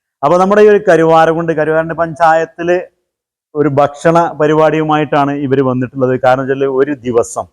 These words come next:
ഒരു നേരം, ദിവസത്തിൽ ഒരു നേരം,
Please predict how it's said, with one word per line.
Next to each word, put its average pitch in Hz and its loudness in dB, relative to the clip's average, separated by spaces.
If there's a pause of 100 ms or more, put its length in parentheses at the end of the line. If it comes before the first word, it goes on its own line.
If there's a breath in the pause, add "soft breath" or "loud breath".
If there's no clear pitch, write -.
(500)
ഒരു 135 2 (600)
നേരം, 135 2 (180)
ദിവസത്തിൽ 143 -2
ഒരു 151 2
നേരം, 139 2